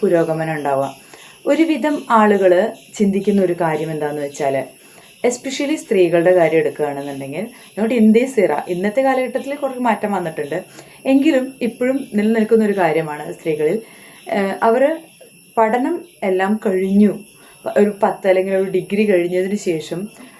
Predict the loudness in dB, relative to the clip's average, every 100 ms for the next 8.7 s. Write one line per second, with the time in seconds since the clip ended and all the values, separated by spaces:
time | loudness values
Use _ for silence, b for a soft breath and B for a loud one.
0 | B 0 4 4 2 -4 -8 -6 -4 -2
1 | 0 0 2 2 0 -8 -20 -20 -4 -2
2 | 0 -2 -4 -4 -6 -4 -4 -2 -4 -2
3 | 0 0 -2 -4 -4 -4 -10 B B B
4 | -2 0 0 -2 -4 -16 _ _ -2 0
5 | 0 -2 -2 -2 0 0 2 2 4 0
6 | -2 B B B -4 -2 0 -2 0 0
7 | 0 2 2 2 0 -2 -4 -4 -2 0
8 | -2 -4 -4 -2 -4 -4 -6